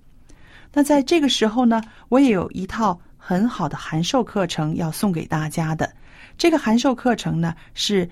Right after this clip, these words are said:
少年圣经函授课。您可以向我索取，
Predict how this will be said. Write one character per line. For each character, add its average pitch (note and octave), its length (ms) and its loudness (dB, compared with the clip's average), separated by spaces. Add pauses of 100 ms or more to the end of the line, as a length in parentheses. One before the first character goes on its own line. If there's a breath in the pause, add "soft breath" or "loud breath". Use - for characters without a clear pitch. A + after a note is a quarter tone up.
(120)
少 C#4+ 320 2
年 E3 320 0
圣 A#3+ 320 4
经 B3+ 300 4
函 C#3+ 200 -4
授 E3+ 240 0
课。 - 320 -2 (580 soft breath)
您 C4+ 140 8
可 D4 120 2
以 G3+ 320 2 (180)
向 C4 180 2
我 G3+ 140 6
索 F3+ 240 2
取， - 340 -2